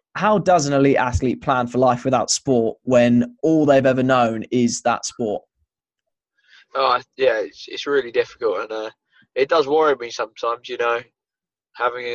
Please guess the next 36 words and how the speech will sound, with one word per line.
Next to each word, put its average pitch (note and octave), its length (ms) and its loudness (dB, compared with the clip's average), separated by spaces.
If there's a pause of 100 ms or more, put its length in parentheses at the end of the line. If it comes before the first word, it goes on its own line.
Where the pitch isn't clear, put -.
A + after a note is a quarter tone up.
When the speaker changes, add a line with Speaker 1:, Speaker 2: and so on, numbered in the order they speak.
(160)
Speaker 2:
a, G#2+ 60 -4
a G#2+ 100 -6
daughter B2 380 0
and A2+ 80 -4
everything A2+ 440 -6
and A#2 120 -12
not A#2+ 240 -2
having A2+ 360 -2
anything A2+ 360 -10
else A2+ 240 -4
to - 60 -20
fall A#2 200 -8
back B2 320 -2
on. A2 140 -4
You A#2 80 -18
know, A#2 180 -8
I've, - 600 -14
I've - 40 -14
given A#2+ 220 -2
everything A#2 400 -6
to - 100 -20
this G2 140 -12
sport, A#2 420 -4
and - 100 -20 (680)
I A#2 80 -4
don't D3 180 2
re-, A2+ 160 -4
I D3 140 0
haven't C#3 240 -2
really B2 280 -2
had A#2 140 -2 (580)
too C3+ 220 0
much G2+ 300 -6
support, A#2 440 -2 (320)
you A#2+ 140 -6
know, A2 260 -4